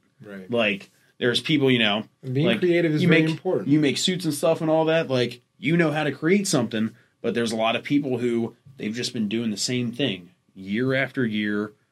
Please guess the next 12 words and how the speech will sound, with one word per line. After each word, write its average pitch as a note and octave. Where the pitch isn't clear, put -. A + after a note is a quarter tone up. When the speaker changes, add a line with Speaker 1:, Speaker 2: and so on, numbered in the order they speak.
Speaker 2:
twenty, A#2
twenty-five G#2+
years, G2+
and G2
all B2+
they D3
know A#2
how A#2
to A2
do A2
is G#2+
just -